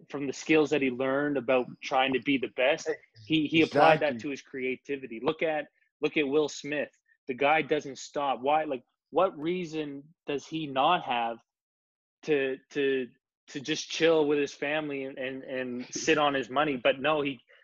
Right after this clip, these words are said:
Speaker 1: continues to do more and more and more and more and more. Um, I was having this conversation with, uh, a friend last night, and my little cousin who's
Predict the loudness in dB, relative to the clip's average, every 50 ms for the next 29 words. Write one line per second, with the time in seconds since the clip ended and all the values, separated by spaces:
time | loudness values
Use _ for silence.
0 | _ _ _ -10 -10 -8 -6 -4 -4 -4 -4 -6 -6 -8 -6 -4 -4 -4 -4 -2
1 | -2 -2 -2 -2 -4 -4 -4 -2 -2 -2 -2 -2 -4 -6 -6 -6 -4 -2 0 2
2 | 2 0 0 -4 _ _ _ _ _ _ _ _ _ _ _ -2 0 0 2 2
3 | 0 -2 -4 -8 -12 _ _ -2 -2 0 0 0 0 0 0 -2 -8 -8 -8 -8
4 | -8 -8 -8 -8 -8 -8 -8 -8 -10 -10 -10 -10 -12 _ _ _ _ _ -6 -4
5 | -2 -2 -2 -2 -2 -2 -4 -4 -6 -8 -8 _ -8 -8 -4 0 0 0 2 2
6 | 2 0 0 0 -2 -4 -2 -2 -4 -6 -10 _ _ _ _ _ _ _ _ -4
7 | -2 0 0 0 -2 -4 -6 -8 -12 -16 _ _ _ -20 -20 _ _ _ _ _
8 | _ _ _ _ _ 0 2 2 4 6 6 6 4 4 2 2 2 2 0 -4
9 | -8 -10 -12 -16 _ -12 -8 -6 -6 -4 -6 -6 -8 -10 -14 -18